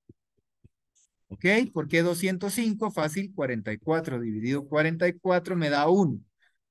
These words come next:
Por doscientos cinco, doscientos cinco. ¿Ok? Y entonces me quedaría menos tres Z. Va a ser igual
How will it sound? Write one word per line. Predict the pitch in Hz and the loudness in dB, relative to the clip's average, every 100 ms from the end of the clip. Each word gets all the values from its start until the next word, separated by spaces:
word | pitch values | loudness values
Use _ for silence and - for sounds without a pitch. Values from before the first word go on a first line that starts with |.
| - | -6
Por | 123 120 | -4 -4
doscientos | 117 170 170 170 180 | -4 2 2 2 -2
cinco, | 220 190 180 220 | 0 -2 -2 -4
doscientos | 165 117 110 98 95 131 | -6 -10 -10 -10 -10 -8
cinco. | 196 285 - _ _ _ _ _ _ _ | -8 -8 -12 _ _ _ _ _ _ _
¿Ok? | 127 190 320 330 _ _ _ _ _ _ _ _ _ _ | -4 -2 -2 -4 _ _ _ _ _ _ _ _ _ _
Y | 170 233 | 2 4
entonces | 240 233 208 185 202 190 | 4 2 0 2 0 0
me | 190 | -2
quedaría | 196 190 185 160 165 202 | 0 0 2 2 2 -2
menos | 175 123 135 151 - | -4 -6 -6 -8 -6
tres | 156 156 | -6 0
Z. | 165 139 160 220 - _ _ _ _ _ _ _ _ _ _ _ _ _ 98 | 0 0 -2 -2 -6 _ _ _ _ _ _ _ _ _ _ _ _ _ -14
Va | |
a | 101 | -10
ser | 113 113 | -6 -2
igual | 127 151 170 151 170 180 | 0 2 4 4 4 0